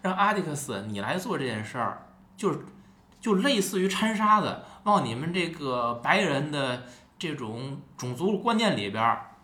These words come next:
去带来一些不同的东西。你包括陪审团里边儿有一个凯宁安家的人，这在小说里边儿说了，阿迪克斯是当时看那个陪审团名单的时候，他把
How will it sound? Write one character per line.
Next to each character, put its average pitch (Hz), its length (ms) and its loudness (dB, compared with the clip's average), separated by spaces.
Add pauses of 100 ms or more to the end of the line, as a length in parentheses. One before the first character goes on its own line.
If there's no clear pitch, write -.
(320)
去 202 160 -4
带 196 120 2
来 196 80 4
一 196 60 4
些 214 80 0
不 190 160 0
同 185 140 2
的 202 80 2
东 226 200 0
西。 143 220 -2 (380)
你 139 100 -4
包 208 140 2
括 208 120 4
陪 202 200 2
审 147 160 2
团 143 320 2
里 104 140 -2
边 110 120 -2
儿 117 140 -4
有 120 120 -2
一 147 60 -2
个 - 120 -2
凯 127 180 -4
宁 110 120 -2
安 196 160 2
家 160 160 4
的 110 120 -2
人， 104 180 -2
这 202 80 -2
在 170 60 0
小 98 180 -2
说 165 140 -2
里 123 80 -2
边 107 100 -4
儿 107 60 -4
说 113 220 -2
了， - 180 -6 (400)
阿 214 120 2
迪 226 120 -2
克 127 180 -2
斯 110 240 -4
是 151 160 -10
当 175 160 2
时 190 140 4
看 226 240 0
那 160 160 -4
个 131 140 -2
陪 170 140 -2
审 143 160 0
团 139 120 -2
名 143 100 -4
单 175 140 -2
的 131 80 -4
时 113 120 -8
候， 110 240 -4 (380)
他 208 200 6
把 123 200 0